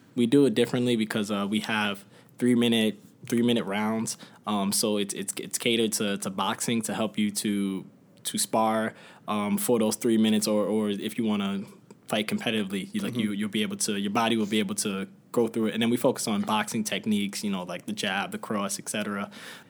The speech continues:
Speaker 1: and the movements to help you to strengthen your, your boxing skills, to gain speed, to gain, to gain power, to correct your technique. Um, so different drills like that, footwork drills.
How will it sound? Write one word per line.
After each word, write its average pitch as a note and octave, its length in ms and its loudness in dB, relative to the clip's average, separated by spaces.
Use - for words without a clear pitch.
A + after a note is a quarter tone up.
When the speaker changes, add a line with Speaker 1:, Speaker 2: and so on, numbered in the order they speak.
Speaker 1:
and A2 240 4
the A#2 80 4
movements A2+ 520 6
to A2+ 260 4
help A#2 280 0
you A2 140 4
to G#2+ 460 0
strengthen A2 460 2
your, G2 460 0
your G#2+ 120 -4
boxing C3+ 360 -2
skills, - 380 -6
to A3 80 -6
gain G#3+ 260 2
speed, G#2+ 480 2
to G2+ 240 0
gain, G2+ 260 -2
to - 120 -14
gain G#2+ 200 2
power, G2+ 520 -2
to G#2 180 0
correct A2+ 400 -2
your G#2+ 60 2
technique. A2 540 -2
Um, F2+ 240 -8
so - 100 0
different G#2+ 300 2
drills G2+ 280 0
like G2+ 180 -4
that, - 280 -4
footwork A2+ 400 2
drills. - 440 -6